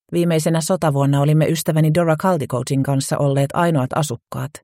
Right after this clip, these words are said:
ja nyt olin ollut kuukauden ajan aivan yksin Doran otettua vastaan opettajan viran maaseudulla.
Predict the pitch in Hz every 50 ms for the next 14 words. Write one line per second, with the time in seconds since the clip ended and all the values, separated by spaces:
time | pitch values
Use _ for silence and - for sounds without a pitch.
0 | _ _ _ _ _ _ _ _ _ _ _ _ _ _ _ 165 156 180 196 _
1 | 190 151 147 147 151 151 156 156 - - 185 165 156 135 131 123 131 139 139 135
2 | 131 127 - - 156 165 160 156 151 - 127 151 - - 131 123 123 127 131 127
3 | 127 123 - - 123 127 127 _ - 147 135 131 135 139 - - 147 139 - 139
4 | 139 - 131 - _ 139 135 131 135 135 139 139 143 143 143 139 135 113 110 -
5 | 127 117 113 - - - - 131